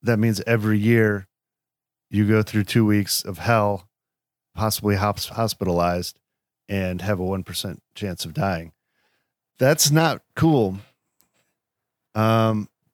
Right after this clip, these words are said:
that's gonna suck. But, uh, at least it's not a twenty-five percent chance of dying. Let's see, common questions. How long can coronavirus last on surfaces?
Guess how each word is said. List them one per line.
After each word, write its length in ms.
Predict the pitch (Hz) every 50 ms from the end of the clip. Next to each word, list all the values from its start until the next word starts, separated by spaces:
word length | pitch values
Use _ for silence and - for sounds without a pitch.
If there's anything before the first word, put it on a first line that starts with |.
| _ _
that's 200 | - 127 127 -
gonna 240 | - - 147 131 120
suck. 480 | - - - 143 123 98 92 92 - _ _ _ _ _ _ _ _ _ _ _ _ _ _ _ _ _ _ _ _ _ _ _ _ _ _ _ _ _ _
But, 400 | _ 131 131 139 139 - _ -
uh, 580 | 135 135 135 135 135 135 135 135 131 131 127 131 143 151 _ _ _ _ _ _ _ _ _ _ _ _ _ _ _
at 120 | 110 92
least 280 | 104 127 123 - - -
it's 180 | 120 - -
not 180 | 120 113 107 104
a 180 | 101 92 90 _ _ _ _ _
twenty-five 460 | - 107 101 87 - 95 90 87 -
percent 300 | 82 78 - 87 87 -
chance 260 | - - 80 80 -
of 80 | 87 -
dying. 280 | - 85 85 85 85 _ _ _ _ _ _ _ _ _ _ _ _ _ _ _ _ _ _ _ _ _ _ _ _ _ _ _ _ _ _ _ _ _ _ _ _ _
Let's 160 | - 139 - -
see, 180 | - 165 151
common 300 | 117 139 151 165 165 160
questions. 420 | - - 170 170 - - 147 139 -
How 160 | 123 147 165
long 260 | 175 180 180 185 175
can 200 | - 160 160 151
coronavirus 640 | - 139 143 147 151 143 135 143 147 143 131 - -
last 360 | 135 131 139 139 - - - _ _ _ _ _ _ _
on 520 | - 120 127 131 131 131 131 127 127 127 - _ _ _ _
surfaces? 1200 | - - - - - 139 143 143 - 120 113 - - - 80 71 71 - - - - - - _